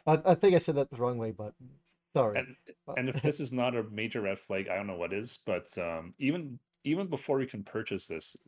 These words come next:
Speaker 2: there's already, um, warnings
Speaker 1: Mm-hmm.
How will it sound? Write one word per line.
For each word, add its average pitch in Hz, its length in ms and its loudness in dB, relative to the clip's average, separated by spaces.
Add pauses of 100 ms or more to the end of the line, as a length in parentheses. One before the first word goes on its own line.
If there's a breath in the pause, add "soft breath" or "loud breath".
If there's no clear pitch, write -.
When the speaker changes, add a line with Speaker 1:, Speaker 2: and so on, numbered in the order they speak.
Speaker 2:
there's 104 220 -6
already, 110 480 -4 (220)
um, 82 500 -4 (140)
warnings 107 480 -8
Speaker 1:
Mm-hmm. 131 280 0